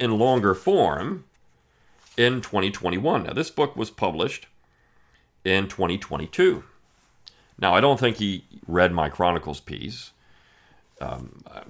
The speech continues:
I, I don't know. He didn't cite me in here, I don't, I don't think. Uh, I haven't looked at his notes. Uh, but he does, uh, say some really interesting things about the,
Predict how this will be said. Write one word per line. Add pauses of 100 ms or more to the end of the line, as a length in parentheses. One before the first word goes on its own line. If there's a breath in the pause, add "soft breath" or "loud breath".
(240)
I,
I
don't
know.
He
didn't
cite
me
in
here,
I
don't,
I
don't
think. (360 loud breath)
Uh,
I
haven't
looked
at
his
notes. (420 loud breath)
Uh,
but
he
does, (2500 soft breath)
uh,
say
some
really
interesting
things
about (180)
the,